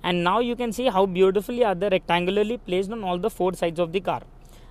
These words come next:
हमने मैट को यहाँ पर से हिलाया तक नहीं है, it is in the same position over here, but still you can see the kind of, you know, difference it is making। बस अब ये बीस सेकंड रिवाइंड करके देखिए आप, जो व्यू आ रहा था and जो व्यू अब आ रहा है,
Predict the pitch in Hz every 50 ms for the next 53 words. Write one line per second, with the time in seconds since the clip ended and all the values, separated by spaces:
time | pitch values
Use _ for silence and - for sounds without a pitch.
0 | - - 170 175 208 226 226 196 180 165 180 208 202 - - 262 269 254 233 208
1 | 208 202 240 233 202 262 254 190 180 180 180 185 208 226 240 220 262 220 220 226
2 | 226 220 220 233 240 202 220 220 190 214 220 214 220 - - - 190 226 233 226
3 | - 208 190 180 196 190 - 226 220 214 196 185 185 180 185 208 240 - - -
4 | - - - - - - 151 175 202 185 - - - 247 285 269 247 240 254 226
5 | - 254 240 220 - - 233 233 262 277 - - - - - - 175 160 190 202
6 | - - 185 196 208 214 240 262 262 - - - - - 175 160 143 139 135 139
7 | 143 165 170 156 156 170 196 226 277 311 214 165 147 139 180 202 - - 262 285
8 | 294 254 - 254 226 254 202 208 202 196 180 - 170 156 151 - - - - -
9 | - - - - - - 175 240 254 - 269 233 240 269 240 - - - - 147
10 | 143 151 247 302 - - - 277 - 302 294 226 190 196 196 220 247 269 262 -
11 | 262 247 233 - 254 233 202 214 214 - - 233 233 226 233 233 196 170 165 220
12 | 226 220 190 160 151 170 202 233 240 240 226 214 208 214 208 180 220 240 247 226
13 | 196 156 185 208 202 170 175 208 233 240 - 175 175 175 175 165 151 143 139